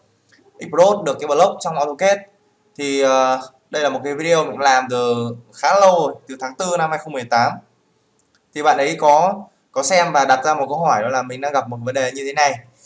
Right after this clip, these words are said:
Ở trong bản vẽ của mình thì người ta đã bóc block, tất cả các bản vẽ lại, tầm khoảng hai mươi bản vẽ ở đó, thành một khối, và mục đích là sẽ, mục đích là sẽ không để cho người khác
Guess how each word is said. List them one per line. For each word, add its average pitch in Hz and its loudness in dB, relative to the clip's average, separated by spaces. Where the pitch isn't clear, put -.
Ở - -14
trong 180 -2
bản 127 4
vẽ 143 4
của 151 -6
mình 139 -4
thì 131 -6
người 127 -8
ta 156 4
đã 135 0
bóc 208 0
block, 185 2
tất 226 -2
cả 156 4
các 147 0
bản 120 0
vẽ 127 -2
lại, - 2
tầm 127 -6
khoảng 104 -6
hai 170 -2
mươi - 0
bản 107 -6
vẽ 123 -2
ở 165 0
đó, 135 0
thành 143 -8
một 127 -4
khối, 151 -2
và 131 -4
mục 135 -6
đích 214 -2
là 123 0
sẽ, 156 -8
mục 143 -14
đích 202 -2
là 135 0
sẽ 131 -4
không 170 -6
để 127 0
cho 151 2
người 135 -8
khác 208 0